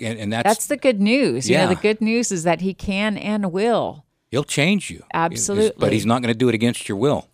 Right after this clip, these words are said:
Speaker 2: Right. He won't force you.
Speaker 1: He won't force.
Speaker 2: You have
Speaker 1: That's
Speaker 2: to be a, a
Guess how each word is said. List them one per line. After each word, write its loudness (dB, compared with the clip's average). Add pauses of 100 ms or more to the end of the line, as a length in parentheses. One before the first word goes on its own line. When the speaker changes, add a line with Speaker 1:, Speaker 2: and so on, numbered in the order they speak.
Speaker 2:
Right. -2
He -6
won't -2
force -4
you. -6
Speaker 1:
He -4
won't -6
force. -4
Speaker 2:
You 2
have 2
Speaker 1:
That's -12
Speaker 2:
to -6
be -2
a, -2
a -2